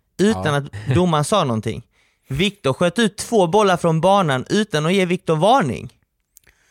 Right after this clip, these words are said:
Speaker 2: Ja.
Speaker 1: Och, och då frågar domaren, "Ska inte han ha, ska inte Viktor få varning för att han sköt ut bollen?" Och då svarar domaren, "Det var ingenting jag såg."
Speaker 2: Just det.
Speaker 1: Och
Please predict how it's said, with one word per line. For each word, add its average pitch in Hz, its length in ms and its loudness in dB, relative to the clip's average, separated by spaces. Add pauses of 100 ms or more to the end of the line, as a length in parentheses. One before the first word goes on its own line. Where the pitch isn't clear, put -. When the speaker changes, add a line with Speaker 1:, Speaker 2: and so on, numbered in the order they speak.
(640)
Speaker 2:
Ja. 95 300 -4 (120)
Speaker 1:
Och, 170 120 0 (160)
och 185 100 2
då 180 140 2
frågar 220 300 2
domaren, 196 320 0
"Ska - 160 -4
inte 208 160 -2
han 208 220 2
ha, 190 180 -2
ska - 160 -4
inte 190 160 -2
Viktor 185 240 -2
få 180 120 0
varning 185 300 2
för 175 120 -4
att - 80 -8
han 170 120 0
sköt 170 220 -4
ut 160 180 -2
bollen?" 135 460 0
Och 156 100 0
då 156 80 0
svarar 190 280 0
domaren, 165 380 2 (280)
"Det 135 100 0
var 123 120 2
ingenting 156 480 0
jag 117 280 0
såg." 76 300 -6 (800)
Speaker 2:
Just 113 240 -8
det. - 160 -14 (840)
Speaker 1:
Och 113 160 4